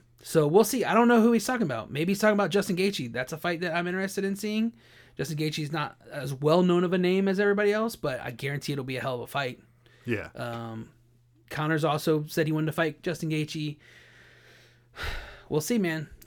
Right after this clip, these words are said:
Speaker 1: Um, I, it just sucks 'cause I wanna see Jorge get a shot at, at the title because, uh, I definitely think he could, he could beat Kamaru.
Speaker 2: Well, he's, he's ranked number three.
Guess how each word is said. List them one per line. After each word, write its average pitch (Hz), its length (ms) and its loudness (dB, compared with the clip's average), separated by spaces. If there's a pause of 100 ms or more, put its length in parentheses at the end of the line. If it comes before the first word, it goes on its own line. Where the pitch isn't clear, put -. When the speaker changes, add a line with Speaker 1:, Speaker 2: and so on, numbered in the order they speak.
Speaker 1:
Um, 117 460 -8 (1040)
I, - 160 -10
it - 60 -2
just 233 180 -2
sucks 240 240 2
'cause 190 80 -2
I 175 100 0
wanna 233 200 4
see 208 160 -2
Jorge 165 320 2
get 135 100 -6
a 127 60 -10
shot 127 240 -6
at, 110 240 -12
at 110 220 -12
the - 60 -18
title 104 380 -14 (560)
because, 117 760 -10 (340)
uh, - 180 -10
I - 100 -8
definitely 139 340 -6
think 135 120 -8
he 143 80 -10
could, 123 340 -12
he 139 140 -8
could 120 260 -12 (300)
beat 143 220 -10 (480)
Kamaru. 175 500 0 (220)
Speaker 2:
Well, 151 160 2
he's, 151 220 0
he's 175 260 0
ranked 220 140 4
number 139 180 4
three. 87 360 -8